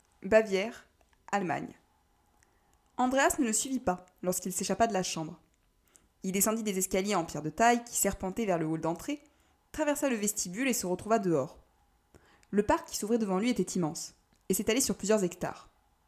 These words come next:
Apparemment, le domaine de son grand-père était plus petit que le château de Neuschwanstein,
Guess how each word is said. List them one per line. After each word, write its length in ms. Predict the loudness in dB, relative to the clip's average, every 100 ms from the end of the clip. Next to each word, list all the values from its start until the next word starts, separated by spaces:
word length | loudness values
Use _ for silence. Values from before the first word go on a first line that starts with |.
| _ _ _ -20 -20 _ _ -6
Apparemment, 640 | -2 2 4 4 2 -4 -20 -20 _
le 140 | 2 6
domaine 240 | 6 6
de 40 |
son 140 | 4 4
grand-père 420 | 6 6 6 6
était 200 | 4 -2
plus 180 | -4 -2
petit 320 | 0 0 0
que 100 | 2
le 100 | 2
château 380 | 2 2 2 0
de 120 | 0
Neuschwanstein, 800 | -2 -2 -2 -4 -4 -4 -2 -4